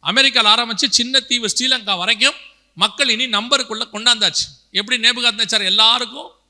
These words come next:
பேர் மாத்தினானோ அதே மாதிரி மாத்தியாச்சு, everybody. இப்ப நாம எல்லாருமே அந்த அரசாங்கம் வச்ச பேருக்கு வந்துட்டோம். இந்த பேர் நம்ம வைக்கல.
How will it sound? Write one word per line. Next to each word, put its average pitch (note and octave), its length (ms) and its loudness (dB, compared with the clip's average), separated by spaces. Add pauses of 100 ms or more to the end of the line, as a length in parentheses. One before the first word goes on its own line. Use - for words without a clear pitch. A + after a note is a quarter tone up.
(160)
பேர் B3+ 260 2
மாத்தினானோ G#3+ 640 -4 (140)
அதே A3+ 300 2
மாதிரி B3+ 240 -8
மாத்தியாச்சு, F3+ 600 -8 (140)
everybody. F#3+ 460 -4 (880)
இப்ப A#3 160 -2
நாம A#3 260 0
எல்லாருமே A#3+ 520 2
அந்த G3+ 260 -4
அரசாங்கம் B3 480 0
வச்ச G3+ 240 -4
பேருக்கு G#3 420 -2
வந்துட்டோம். F#3 220 -6
இந்த G3+ 180 -6
பேர் B3 140 0
நம்ம A3 280 -2
வைக்கல. G#3+ 260 0